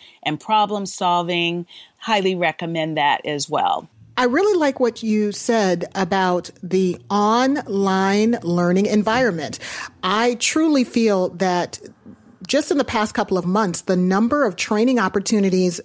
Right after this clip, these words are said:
Speaker 2: virtually have exponentially grown. And I think it's a really great idea for people to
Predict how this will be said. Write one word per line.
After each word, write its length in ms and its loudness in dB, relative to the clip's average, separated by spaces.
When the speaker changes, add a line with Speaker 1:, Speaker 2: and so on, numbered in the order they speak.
Speaker 2:
virtually 800 -2
have 480 -2
exponentially 680 0
grown. 520 -2
And 460 0
I 80 0
think 160 2
it's 240 -4
a 120 0
really 360 0
great 200 2
idea 320 0
for 140 -4
people 380 -2
to 520 -2